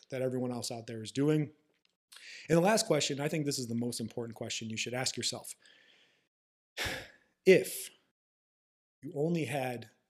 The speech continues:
the option of using just one of your treatment methods to make the biggest change and help the most, that's right, the biggest change and help the most, which one would you use?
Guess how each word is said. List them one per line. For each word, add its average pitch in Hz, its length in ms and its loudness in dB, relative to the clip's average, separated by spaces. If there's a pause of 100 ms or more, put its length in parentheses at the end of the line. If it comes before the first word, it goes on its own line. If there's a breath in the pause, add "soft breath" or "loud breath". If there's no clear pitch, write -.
the - 60 -12
option 127 520 -2 (320)
of 123 120 -2
using 135 400 2
just 120 280 -6 (200)
one 131 280 0 (580)
of 120 140 -4
your 117 100 -2
treatment 160 340 2
methods 117 440 -4 (340 loud breath)
to 151 80 4
make 139 320 0
the 120 220 -6 (140)
biggest 175 360 0
change 131 540 2 (160)
and 123 120 -2
help 156 380 0
the 170 80 -2
most, - 480 -6 (400)
that's 120 200 -6
right, - 160 -6 (100)
the 117 100 -6
biggest 143 520 0
change 143 360 -2
and 117 100 -10
help - 260 -14
the 170 80 -6
most, 117 380 -4 (680 soft breath)
which 151 240 4
one 147 160 4
would 120 160 0
you 113 100 -2
use? - 440 -6